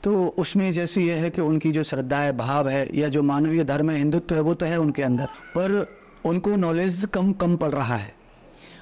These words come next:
आप माता पिता दोनों हमारे शिष्य हैं, हो सकता है आप उनको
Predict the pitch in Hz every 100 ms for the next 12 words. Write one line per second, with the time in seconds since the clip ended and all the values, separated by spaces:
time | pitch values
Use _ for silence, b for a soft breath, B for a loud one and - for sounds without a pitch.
0 | B - 143 151 175 151 147 160 147 147
1 | 156 151 156 151 151 151 156 147 160 160
2 | 156 123 - B B B 147 151 160 -
3 | 160 160 147 151 160 156 160 156 143